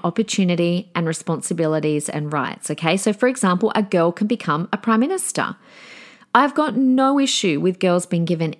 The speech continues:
every opportunity. But this is where my issue lies. Sometimes our responsibilities and opportunities do depend on whether we're male or female.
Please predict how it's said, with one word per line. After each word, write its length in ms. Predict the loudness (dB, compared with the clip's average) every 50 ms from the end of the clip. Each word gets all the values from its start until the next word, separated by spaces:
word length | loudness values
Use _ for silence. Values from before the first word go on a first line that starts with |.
| -2 0
every 360 | 0 0 0 0 -2 -2 0 -2
opportunity. 760 | -4 -4 -4 -6 -6 -4 -4 -2 -2 -2 -2 -2 -4 -4 -8 -10 _ _ _ _ _ _ -20 -20 -20 -20 -20 -20 _ _
But 200 | 2 2 2 4
this 160 | 2 0 2 2
is 120 | 0 0
where 160 | 0 0 2
my 160 | 2 2 2
issue 380 | 2 2 2 0 2 0 0 0
lies. 580 | 2 2 2 2 0 0 -2 -6 -8 -8 -10 -14 _ _ _ _ _ _ _ -20 -20 _
Sometimes 960 | -8 -6 -4 0 2 2 2 2 -2 -4 -2 0 0 2 2 0 0 -2 -4 -6 -10 _ _ _ 0
our 240 | 2 4 4 4 2
responsibilities 1080 | 2 0 -2 0 0 0 0 0 0 -2 0 2 2 2 4 4 4 2 2 2 2
and 120 | 2 2
opportunities 720 | 2 2 0 -2 -2 0 2 2 2 4 2 2 0 -2 -6 _ _ -2
do 260 | 2 2 4 4 2
depend 640 | 2 0 -2 -2 -2 0 0 0 0 0 -2 -4 -4 0
on 140 | 0 2 2
whether 240 | 4 2 2 2 2
we're 160 | 2 2 2
male 340 | 2 2 2 2 2 2 0
or 80 | -2
female. 680 | -4 -2 -2 -2 -2 -2 -2 -2 -4 -4 -6 -8 -12